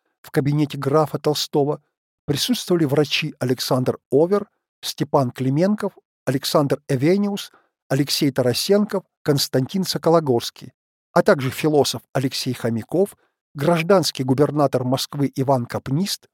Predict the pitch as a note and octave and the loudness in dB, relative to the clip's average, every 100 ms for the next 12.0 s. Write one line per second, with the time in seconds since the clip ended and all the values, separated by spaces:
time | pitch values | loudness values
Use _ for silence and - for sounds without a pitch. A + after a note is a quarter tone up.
0 | _ C#3+ D3 D3+ D3+ C#3+ - C#3+ C#3+ C#3 | _ -6 -4 0 0 -2 -4 -2 -2 -2
1 | C#3 C#3 C#3 C#3 C3+ C#3+ D3+ C#3 C#2+ - | -4 -4 -2 -4 -6 -8 -6 -6 -6 -10
2 | - _ _ - - G#3 D3 C#3 B2+ B2 | -14 _ _ -2 2 4 4 0 2 2
3 | A#2+ A#2+ C#3 D3+ G#3+ A3+ B3 _ _ _ | 2 -2 0 2 2 0 -4 _ _ _
4 | _ - A#2+ A2+ - A3 A3+ F#3 - F#3+ | _ -8 -6 -2 0 2 0 -2 -8 -8
5 | - E3+ - E3+ - E3+ E3+ E3 - _ | -8 -8 -2 -2 0 -2 -2 -6 -10 _
6 | _ - C3+ C3 C3 G#3+ G3 F#3 E3 C3+ | _ -6 2 2 4 4 4 2 2 2
7 | B2 A#2+ - D3+ - D3 D3 C#3+ - D3 | 2 0 -2 -6 -4 -2 -2 -4 -4 -4
8 | C3 A2 G2 G#2 - _ _ _ _ _ | -2 -4 -8 -14 -20 _ _ _ _ _
9 | _ _ _ _ C3 C#3 E3+ F3 D3 E3+ | _ _ _ _ -4 2 4 2 0 2
10 | G3+ D#3 C#3 C3+ A3+ G3 - - - E3 | 4 4 2 -2 -2 -2 -2 -6 -4 -2
11 | C3 B2+ C#3 C#3 - A#3+ E3 G#2 F2+ | -2 -2 -4 -2 -2 -2 -2 -4 -8